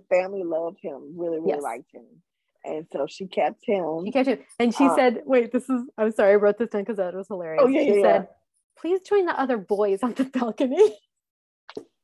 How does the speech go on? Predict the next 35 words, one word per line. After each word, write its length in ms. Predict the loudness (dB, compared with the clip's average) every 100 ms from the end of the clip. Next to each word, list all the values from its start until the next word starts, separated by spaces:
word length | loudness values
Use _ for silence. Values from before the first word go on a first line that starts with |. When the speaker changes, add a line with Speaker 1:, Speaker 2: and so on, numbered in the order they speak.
| _ _ _ -20 _ _ -2
Speaker 2:
And 100 | 0
I 160 | 2 2
just 260 | -2 -10
about 360 | -6 -4 -4 -4
died. 320 | -4 -2 -2
I 80 | -4
Speaker 1:
Yes. 80 | -6
Speaker 2:
thought 100 | -8
it 60 |
was 120 | -8 -6
so 120 | -4
great. 360 | -2 -4 -4 -6 _ _ _ -6
Thought, 160 | -4 -2
I'm 120 | -4
sorry, 260 | -6 -6
I 60 | -4
just 140 | -2
Speaker 1:
Yes. 60 | -2
Speaker 2:
thought 120 | -4
it 60 | -6
was 140 | -12 _ _ _
awesome. 460 | -4 -4 -8 -18 -18 _ -4
So 100 | -2
he 80 | 2
goes 200 | 2 2
and 80 | -2
joins 140 | -2
the 80 | -2
other 120 | -2
Speaker 1:
Yes. 80 | -2
Speaker 2:
boys 200 | -2 -2
on 60 | -4
the 60 |
balcony. 480 | -8 -10 -12 -16 -18 _ _ _
Speaker 1:
<laughs> 60 | -6